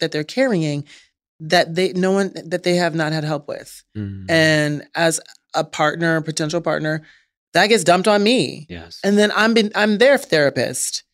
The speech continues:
Speaker 1: And I'm like, "Okay, you're doing too much." <laughs>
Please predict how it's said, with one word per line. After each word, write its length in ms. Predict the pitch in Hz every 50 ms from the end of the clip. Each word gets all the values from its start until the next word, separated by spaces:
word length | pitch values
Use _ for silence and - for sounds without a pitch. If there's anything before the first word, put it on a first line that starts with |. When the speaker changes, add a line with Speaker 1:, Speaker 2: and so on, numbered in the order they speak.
| _ _ _ _ _ -
Speaker 1:
And 100 | 175 185 208
I'm 120 | 202 202
like, 420 | 208 202 196 190 185 185 180 - - _ _ _ _ _ _ _ _ -
"Okay, 380 | 165 175 170 160 - - - - _ _ _ _ _ _ _ _ _ _ _ _
you're 180 | - 175 214 226
doing 220 | 190 208 202 190
too 160 | 180 - 180 156
much." 440 | 147 131 - - - - - - - - - - - -
<laughs> 300 | - - - - 170 -